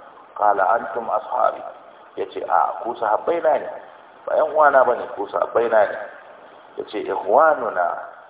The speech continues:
Ya ce, "Ƴan uwanmu, alladhina lam ya'tu ba'du." Su ne wanda ba su zo ba tukuna,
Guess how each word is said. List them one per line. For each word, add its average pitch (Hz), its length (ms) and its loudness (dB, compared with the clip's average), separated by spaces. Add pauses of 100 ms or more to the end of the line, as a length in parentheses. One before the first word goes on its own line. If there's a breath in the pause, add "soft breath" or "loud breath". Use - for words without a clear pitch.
Ya 95 140 -8 (120)
ce, 95 80 -14 (200)
"Ƴan 170 180 0 (200)
uwanmu, 143 480 2 (440)
alladhina 87 640 0
lam 95 360 0
ya'tu 92 520 -2
ba'du." - 400 0 (340)
Su 113 120 -12
ne 101 120 -8
wanda 107 340 0
ba 87 120 -2
su - 140 -10
zo 123 160 6
ba 120 120 2
tukuna, - 340 -10